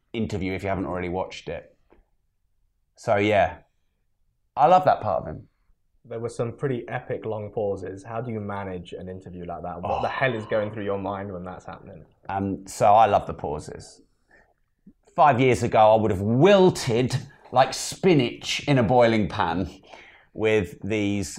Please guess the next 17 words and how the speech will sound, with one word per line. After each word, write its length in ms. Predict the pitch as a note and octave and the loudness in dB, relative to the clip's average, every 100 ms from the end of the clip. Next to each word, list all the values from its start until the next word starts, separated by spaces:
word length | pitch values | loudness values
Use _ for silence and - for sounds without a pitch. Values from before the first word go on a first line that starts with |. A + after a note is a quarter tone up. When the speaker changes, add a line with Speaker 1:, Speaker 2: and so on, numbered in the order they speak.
| - | -8
Speaker 1:
um, 460 | G2 F#2 F2+ F2 - _ _ | -4 -2 -4 -6 -12 _ _
pauses. 720 | - G#2+ F#2 - D2 E2+ - _ - _ - | -8 -6 -6 -6 -8 -8 -14 _ -20 _ -8
But 120 | - | -2
now 320 | B2+ B2+ A2+ | 2 6 6
I 80 | A2 | 4
just 200 | A2 - | 2 0
want 380 | A#2 G#2 - - | 0 0 -2 -6
to 120 | A#2+ | -4
breathe 520 | F2 A2+ A2 G#2 D#2+ | 0 2 4 2 -2
them 140 | F#2+ F#2+ | -4 -4
in 240 | F2 - _ _ _ - | -6 -10 _ _ _ -8
and 120 | A#2 | -6
experience 680 | A#2 - - B2 A2 G#2 - | -6 -10 -2 4 4 2 -4
them 160 | G2+ | -6
and 120 | F#2+ F#2+ | -6 -8
feel 360 | - G#2+ G2+ | -4 -2 -2
them. 220 | D#2+ C#2+ | -4 -10